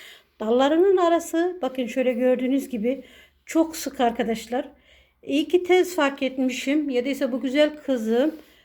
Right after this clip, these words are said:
e, her an boynunu bükebilirdi. Sen niye boynunu büktün annem böyle?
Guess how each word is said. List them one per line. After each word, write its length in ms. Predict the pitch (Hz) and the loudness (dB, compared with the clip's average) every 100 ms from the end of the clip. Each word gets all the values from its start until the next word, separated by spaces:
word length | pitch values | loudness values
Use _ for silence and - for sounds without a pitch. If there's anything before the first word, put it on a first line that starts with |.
| _ - | _ -2
e, 80 | 226 220 226 220 208 | 2 4 4 2 0
her 120 | 262 | 0
an 240 | 262 262 | 2 2
boynunu 380 | 240 254 240 254 | 2 2 2 0
bükebilirdi. 840 | 247 - 247 247 269 262 233 285 - - _ _ | -2 0 0 2 0 0 0 0 -2 -20 _ _
Sen 260 | - 262 | -4 4
niye 180 | 330 440 | 4 6
boynunu 360 | 370 294 262 226 | 6 6 4 2
büktün 260 | 226 233 | -4 -2
annem 300 | 220 254 359 | 0 4 4
böyle? 380 | 359 247 185 185 | 4 0 -2 -6